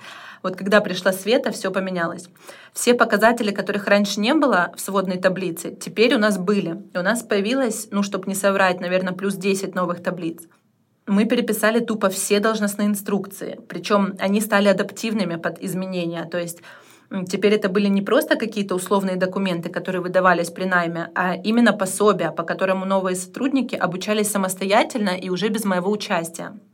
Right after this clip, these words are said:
И еще у нас обновились и появились новые регламенты по работе. Появились, э, снова-таки, обновились скрипты для менеджеров. И вообще у нас куча-куча новых других плюшек появилась, от которых работать стало в разы удобнее,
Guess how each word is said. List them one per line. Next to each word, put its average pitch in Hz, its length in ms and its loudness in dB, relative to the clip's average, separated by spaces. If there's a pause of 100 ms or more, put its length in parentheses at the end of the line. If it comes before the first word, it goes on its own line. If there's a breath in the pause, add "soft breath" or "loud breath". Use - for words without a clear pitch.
(380 loud breath)
И 190 60 0
еще 196 220 2
у 277 40 8
нас 285 180 4
обновились 208 680 0
и 196 40 -2
появились 196 460 2
новые 202 320 2
регламенты 180 540 0
по 170 140 -4
работе. 170 420 -4
Появились, 208 640 -2 (240)
э, 185 420 0
снова-таки, 180 500 2
обновились 190 800 0
скрипты 180 440 -6
для 185 160 -4
менеджеров. 175 520 -6 (800 loud breath)
И 202 420 2
вообще 202 340 0
у 226 40 4
нас 185 200 0
куча-куча 202 680 -4
новых 202 300 2
других 180 340 -6
плюшек 196 380 -4
появилась, 202 600 0
от - 200 -12
которых 190 480 0
работать 190 420 0
стало 180 500 2 (200)
в 180 100 -4
разы 196 280 4
удобнее, 208 760 2